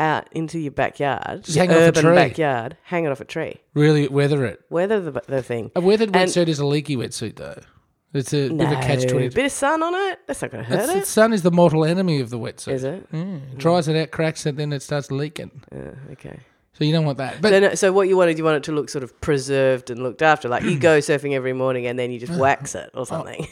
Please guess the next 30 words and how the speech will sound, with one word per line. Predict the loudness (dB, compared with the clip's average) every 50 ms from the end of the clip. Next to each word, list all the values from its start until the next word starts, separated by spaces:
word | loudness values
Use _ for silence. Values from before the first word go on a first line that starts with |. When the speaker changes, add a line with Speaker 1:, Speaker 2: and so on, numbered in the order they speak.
| -10
Speaker 1:
<laughs> | -8 -4
Speaker 2:
well, | -2 0 0 0 0 -2
I | -2 -2 -4 -2
don't | -2 0 0 0
wax | 2 2 2 2 0 -2 -2 -2
my, | 0 0 2 2 0 0 -2 -2 -4 -4
uh, | -4 -6 -6 -6 -8 -8 -6
wetsuit, | -4 -2 -2 -2 -2 -4 -4 -4 -4 -4 -2
but, | -2 0 2 4
uh, | 4 6 8
yeah. | 8 8 8 8 6 4 2
Speaker 1:
I | 0 0
don't | 0 -2 -6
know. | -6 -8 -8 -8 -2 2
Speaker 2:
Yep, | 2 4
Speaker 1:
Whatever | 6 6 6 6 6 4
Speaker 2:
I | 4 4 4
Speaker 1:
you, | 6 4
Speaker 2:
understand | 4 4 4 4 2 2 2 0
what | -2 -4 -6
you're | -8
saying. | -2 2 4
Speaker 1:
whatever | 4 4 4 2
you | 0 0 0 0 0 0
surfer | -2 -4 -2 0 2 2 2 2 0 -2 -2 -2 -2
dudes | -4 -10 -8 -2 0 0 0 0 -2 -6 -10 -14 -14 -6
do. | -2 0
Speaker 2:
Thank | 0 0 0 -2 -2
you, | -4 -4
yes. | -4 -4 -4 -2 0 0 0 0 -2 -4